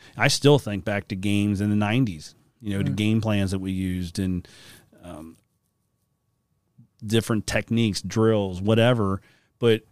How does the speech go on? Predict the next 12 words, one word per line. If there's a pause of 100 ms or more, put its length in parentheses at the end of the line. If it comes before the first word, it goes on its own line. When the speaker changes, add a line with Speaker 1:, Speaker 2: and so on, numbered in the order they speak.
(460)
Speaker 1:
I
don't
spend
time (400)
reflecting (1200)
about
what
you
were
talking
about. (180)
And